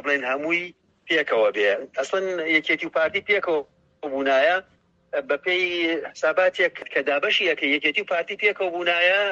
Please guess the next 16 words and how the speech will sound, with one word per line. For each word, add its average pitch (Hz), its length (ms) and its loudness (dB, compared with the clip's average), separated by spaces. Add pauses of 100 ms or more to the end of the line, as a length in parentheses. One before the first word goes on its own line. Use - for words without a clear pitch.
(260)
ئێ، 147 80 0 (280)
شەش - 240 4
کورسی 131 280 0
بوو. 131 120 2
ئەگەر 131 180 0
خوا 170 120 0
بکات 170 160 0
ئێستاش 156 280 -4
نەبێتە 160 300 -2
شەش - 180 0
کورسی - 300 -2
بەم، - 140 0 (760)
ئێ، 117 480 0 (400)
تایبەت 120 360 0
و - 80 0
ئەوانە. 107 340 2